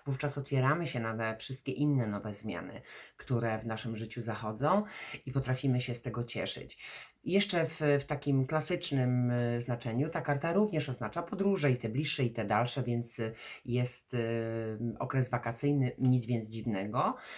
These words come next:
Natomiast ta cykliczność, to dopełnienie, ten moment domknięcia jest też takie znamienne. Dziś mamy nów,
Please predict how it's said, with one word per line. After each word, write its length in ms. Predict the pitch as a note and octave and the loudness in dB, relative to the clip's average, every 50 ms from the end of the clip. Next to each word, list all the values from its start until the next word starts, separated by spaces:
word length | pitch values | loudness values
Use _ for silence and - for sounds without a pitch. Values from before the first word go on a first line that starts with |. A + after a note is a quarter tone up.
| - - - - - | -12 -14 -14 -6 0
Natomiast 540 | B2+ C3 C3 - D#3 D#3 D3+ D3+ C#3+ - | 0 0 2 2 2 2 2 2 0 0
ta 120 | - D3 C3+ | -2 -2 -2
cykliczność, 720 | - - C3 C3 - E3+ G3 G3 - - - - A#2+ - | 0 -2 -4 -4 0 0 0 0 0 -4 -4 -4 -6 -4
to 100 | - B2+ | -4 -2
dopełnienie, 600 | A#2 B2+ - - C3 B2+ C3 C#3+ D#3 D#3+ C#3+ C3 | 0 0 0 2 4 4 4 4 4 4 2 2
ten 180 | B2+ C#3 C3 B2+ | 2 4 4 4
moment 320 | C3 C3 B2+ B2 A#2+ A#2+ | 6 6 4 4 2 2
domknięcia 640 | A#2 B2 A2+ A#2+ A#2+ - B2+ A2 G#2 B2 B2+ C#3 C#3 | 2 0 -2 -2 -4 -4 -2 -2 -2 -2 -2 -2 -2
jest 140 | C#3+ C#3 - | -2 -2 -2
też 140 | D3+ C3 - | -4 -4 -4
takie 240 | D3 C#3 - D#3 | -4 -4 -2 -2
znamienne. 560 | C#3 C3+ D3 C#3+ D3+ D#3+ E3 D#3+ C#3 A#2 A2 A2 | 0 2 2 2 2 2 2 2 2 2 0 -2
Dziś 180 | A#2 A#2 - | -4 -4 -2
mamy 220 | B2+ A#2+ A#2 A#2 A#2 | -2 0 0 2 4
nów, 460 | B2 B2+ C3 C#3+ C#3+ - - - | 4 6 6 4 2 0 -8 -16